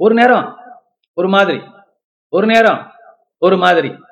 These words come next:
இது தெளிந்த புத்தியா? இல்ல. குறிப்பா பெண்கள், uh, they are very emotional and they can get into this.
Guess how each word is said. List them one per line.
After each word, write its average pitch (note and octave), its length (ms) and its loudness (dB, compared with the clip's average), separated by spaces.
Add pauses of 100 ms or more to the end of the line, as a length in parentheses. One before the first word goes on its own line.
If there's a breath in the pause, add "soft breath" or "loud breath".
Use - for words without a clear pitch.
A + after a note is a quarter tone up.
(160)
இது F3 140 -12
தெளிந்த G#3+ 300 0
புத்தியா? F3+ 520 -8 (500)
இல்ல. E3+ 460 -10 (840)
குறிப்பா A3 380 -2
பெண்கள், G#3+ 640 -2 (640)
uh, D3+ 340 -2 (500)
they D3+ 80 0
are D#3 100 2
very F3 220 2
emotional F3+ 600 -10 (280)
and D#3 220 -10
they E3 40 -2
can D3+ 380 -8
get G#3 200 -2
into F3 340 -8
this. - 440 -16